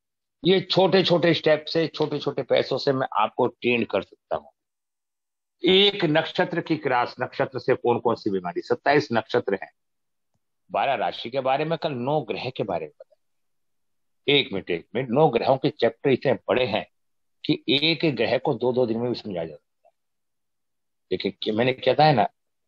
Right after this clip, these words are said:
लोग कह तो देंगे, "जी, नौ ग्रह तो पढ़े हैं।" तो मैं कल नौ ग्रह के बारे में बताऊंगा, थोड़ा स्पीड से ही बताऊंगा।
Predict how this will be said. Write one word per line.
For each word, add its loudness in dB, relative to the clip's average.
लोग 4
कह 0
तो 0
देंगे, 2
"जी, 4
नौ 4
ग्रह 2
तो -2
पढ़े -4
हैं।" -6
तो -2
मैं 0
कल 0
नौ 2
ग्रह 0
के -4
बारे 0
में -4
बताऊंगा, -4
थोड़ा 2
स्पीड 2
से -2
ही 4
बताऊंगा। -2